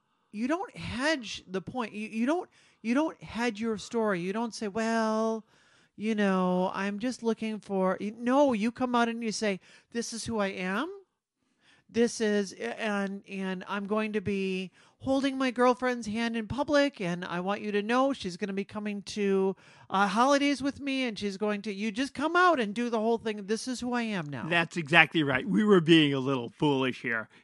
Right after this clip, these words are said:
Speaker 2: and w-, the, the kinds of things we were saying, but in reality, there, it, there is true negotiation. There is negotiation that says, "Really, I'm just telling you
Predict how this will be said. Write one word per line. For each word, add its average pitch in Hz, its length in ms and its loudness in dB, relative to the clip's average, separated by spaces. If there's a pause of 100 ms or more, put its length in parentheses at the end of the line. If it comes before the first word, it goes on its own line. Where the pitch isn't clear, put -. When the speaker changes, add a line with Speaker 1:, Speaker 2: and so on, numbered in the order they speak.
Speaker 2:
and 151 300 0
w-, 156 240 0
the, 156 180 0
the - 120 -12
kinds 170 280 -2
of 131 80 -8
things 156 220 -4
we 143 120 -2
were 135 120 -2
saying, 139 300 -2
but 139 160 -2
in 175 180 2
reality, 160 600 0 (420)
there, 143 260 2
it, 175 240 0
there 175 200 4
is 208 400 2
true 135 400 0
negotiation. 135 840 0 (280)
There 160 160 4
is 185 240 6
negotiation 143 840 0
that 123 200 -2
says, 131 300 -6
"Really, 151 520 2 (500)
I'm 143 220 -2
just 147 280 -2
telling 160 300 2
you 135 240 2